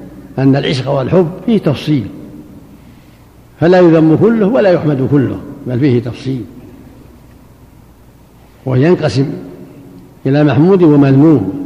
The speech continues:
وطيب وخبيث. فأعظم الحب، الحب وأكمله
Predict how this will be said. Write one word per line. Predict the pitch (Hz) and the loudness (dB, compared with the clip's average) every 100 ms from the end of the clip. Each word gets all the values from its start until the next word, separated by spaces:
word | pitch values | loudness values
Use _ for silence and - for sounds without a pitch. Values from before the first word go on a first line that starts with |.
| - - - | -12 -12 -10
وطيب | 143 175 175 139 139 | -4 0 2 2 2
وخبيث. | 127 131 139 165 110 - - - - - - - - - | 0 0 -2 -2 -6 -12 -18 -20 -20 -20 -20 -20 -20 -6
فأعظم | 175 196 185 175 | -2 0 2 2
الحب، | 139 170 143 - - 160 | 2 -2 -4 -12 -12 -10
الحب | - 170 160 | -2 -2 2
وأكمله | 156 - 131 156 160 | 0 0 -2 0 0